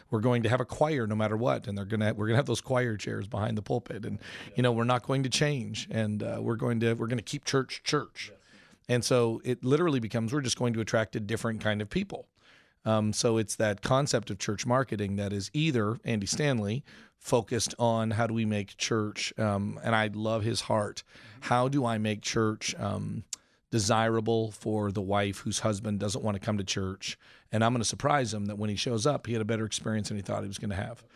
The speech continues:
And then another church might come along and say, "No, I wanna make sure that Rebecca's friend or whoever, uh, that wants to hear those particular songs or is used to that kind of tradition, that she's gonna wanna stay here."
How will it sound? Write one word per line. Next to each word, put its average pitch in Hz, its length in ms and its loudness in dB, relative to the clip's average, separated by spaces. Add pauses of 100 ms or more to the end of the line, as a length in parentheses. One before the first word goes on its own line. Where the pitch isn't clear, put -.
(400)
And 120 120 4
then 120 100 4
another 156 260 2
church 117 260 -6
might 113 160 -8
come 117 140 0
along 107 240 2
and 104 100 0
say, - 140 -2
"No, 117 160 0
I 127 180 4
wanna 135 280 0
make 110 200 -4
sure 107 300 -2
that 98 280 -2
Rebecca's 101 680 -2 (240)
friend 98 400 2
or 110 100 -4
whoever, 104 500 0 (400)
uh, 120 240 2
that 113 140 -2
wants 123 240 0
to 120 80 -2
hear 113 200 0
those 127 260 4
particular 113 460 -4
songs 107 420 -2
or 110 80 -4
is 107 140 -4
used 113 220 -4
to 113 80 -6
that 107 240 2
kind 113 200 -2
of 101 80 -6
tradition, 104 580 -4 (340)
that 101 120 -6
she's 139 300 2
gonna 113 160 -2
wanna 98 220 -2
stay 107 280 -4
here." 110 340 -12